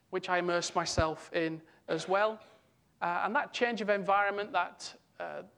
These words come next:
those new things gave me some momentum, immersion. But there's also another type of immersion, uh, I want to draw your attention to. If the sound is ready, let's see if this, uh,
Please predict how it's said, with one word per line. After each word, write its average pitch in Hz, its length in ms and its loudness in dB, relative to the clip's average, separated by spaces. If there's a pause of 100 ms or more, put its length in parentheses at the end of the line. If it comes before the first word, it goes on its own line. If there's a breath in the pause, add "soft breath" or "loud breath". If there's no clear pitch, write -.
(120)
those 175 220 -4
new 226 260 2
things 165 680 -4 (340)
gave 220 240 0
me 233 100 -2
some 220 420 0
momentum, 220 600 2 (1120)
immersion. 175 580 0 (1200 loud breath)
But 233 80 -6
there's 269 120 -2
also 302 300 2
another 254 280 0
type 196 320 0
of 165 100 -2
immersion, 156 540 0 (520 loud breath)
uh, - 40 -2
I 156 420 2 (460)
want 175 180 -2
to - 60 -10
draw 165 160 0
your 156 100 2
attention 175 420 -6
to. 226 180 -2 (380)
If - 180 -20
the 165 80 -16
sound 170 340 -2
is 160 120 -4
ready, 175 180 -2
let's 180 220 -4
see - 260 -2
if 160 140 -6
this, - 340 -10
uh, 156 100 -6